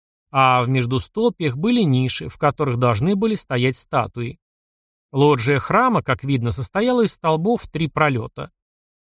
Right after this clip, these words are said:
Внутри храма были колонны, стоявшие попарно и поддерживавшие купол. Все эти колонны гранитные, а базы, капители и карнизы мраморные. Базы аттические, капители очень красивые, сложного ордера.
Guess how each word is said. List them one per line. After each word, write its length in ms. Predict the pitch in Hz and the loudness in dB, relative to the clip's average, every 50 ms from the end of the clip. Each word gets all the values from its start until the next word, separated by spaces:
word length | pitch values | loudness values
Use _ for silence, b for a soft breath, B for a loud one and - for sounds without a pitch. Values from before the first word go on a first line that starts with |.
| _ _ _ - | _ _ _ -4
Внутри 300 | 151 202 208 254 311 285 | -2 -2 0 0 0 -2
храма 360 | - - 208 214 185 165 151 | 0 0 2 2 2 2 0
были 220 | 156 226 269 269 - | 0 0 0 0 0
колонны, 720 | - 233 226 208 180 143 135 131 131 131 127 131 139 139 | 0 2 2 2 2 2 2 2 2 2 0 -2 -4 -8
стоявшие 560 | - - 147 143 143 143 135 - - 143 131 | -8 -4 -2 0 2 2 0 0 0 -2 -2
попарно 520 | - - 135 120 - - 202 240 247 233 202 | 0 0 -2 -2 -2 0 -2 0 0 2 0
и 60 | 143 | -2
поддерживавшие 880 | - - 131 120 117 110 127 139 131 120 143 147 131 - - - 156 | 0 -2 -2 -2 0 0 0 0 0 0 0 -2 -2 -4 -4 -6 -8
купол. 480 | - _ - 123 95 - - 127 123 - _ _ _ _ _ _ _ _ _ _ _ _ _ _ | -8 _ -6 -8 -6 -6 -6 -10 -10 -10 _ _ _ _ _ _ _ _ _ _ _ _ _ _
Все 220 | - - 156 147 | -6 -2 0 0
эти 180 | 139 - - 123 | 0 -2 -4 -4
колонны 500 | - 151 147 156 170 190 202 196 180 170 | -2 0 0 2 2 2 2 2 2 2
гранитные, 720 | 147 165 175 196 226 247 254 196 - - 180 123 131 - _ _ _ _ _ _ | 2 2 2 2 2 2 2 0 -2 -4 -6 -8 -8 -8 _ _ _ _ _ _
а 160 | - 135 123 | 0 0 2
базы, 380 | 120 123 170 233 233 165 135 | 4 4 2 2 2 0 -2
капители 600 | - - 131 - - 127 - - 185 185 160 143 127 | -4 -4 -6 -4 -4 -4 -4 -2 0 2 2 2 0
и 40 | - | 0
карнизы 460 | - 139 147 160 208 254 262 208 202 | 0 0 0 0 0 0 0 0 2
мраморные. 720 | 190 156 139 123 110 107 110 110 113 120 117 131 - - _ _ _ _ _ _ _ _ _ _ _ _ - | 2 2 2 0 0 -2 -4 -6 -4 -6 -6 -6 -8 -14 _ _ _ _ _ _ _ _ _ _ _ _ -4
Базы 380 | 135 190 277 311 302 247 262 | 0 2 2 2 2 0 0
аттические, 840 | 247 226 190 - _ - 190 185 - - 147 - - - 139 123 - | 0 0 -2 -4 _ -6 -4 -4 -4 -4 -8 -10 -6 -4 -4 -4 -4
капители 420 | - 123 - 208 - 285 285 254 | -6 -8 -8 -6 -2 0 0 2
очень 300 | 240 208 - - 185 160 | 2 2 0 -2 -4 -4
красивые, 640 | - 165 156 135 - - - 156 139 131 127 123 | -2 -2 -2 -2 -2 -4 -4 -2 0 0 2 0
сложного 480 | 113 - - 208 233 214 170 190 185 175 | 0 -2 -2 -2 0 0 2 0 0 0
ордера. 680 | 175 - 156 131 123 117 117 113 117 113 135 - - | -2 -2 0 2 2 2 2 0 -2 -4 -4 -8 -12